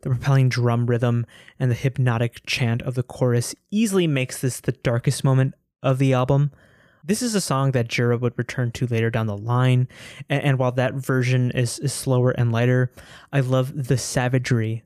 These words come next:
of this version. It sounds like the no wave Jira wants to burst through and take control of this track and, and, and, and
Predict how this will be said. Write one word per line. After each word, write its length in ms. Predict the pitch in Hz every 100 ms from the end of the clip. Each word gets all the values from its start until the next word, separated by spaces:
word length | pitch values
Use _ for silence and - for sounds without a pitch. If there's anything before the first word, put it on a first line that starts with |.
| _
of 140 | 135 123
this 180 | 123
version. 500 | - 120 117 113 117 120 _ -
It 120 | 151
sounds 320 | - 143 143
like 180 | 143 131
the 80 | 131
no 260 | 120 117 120
wave 380 | 120 120 120 165 143
Jira 440 | 147 123 117 113 113
wants 280 | 123 117 -
to 180 | 139 120 _ _ _ _ -
burst 320 | 123 120 -
through 380 | - 123 120 113
and 160 | 117
take 200 | - 135
control 440 | 139 - - 123 120
of 80 |
this 180 | 117 117
track 420 | - 127 107 110
and, 160 | 117 113 - - - - -
and, 180 | 123 113
and, 200 | 120 113
and 300 | 127 117 135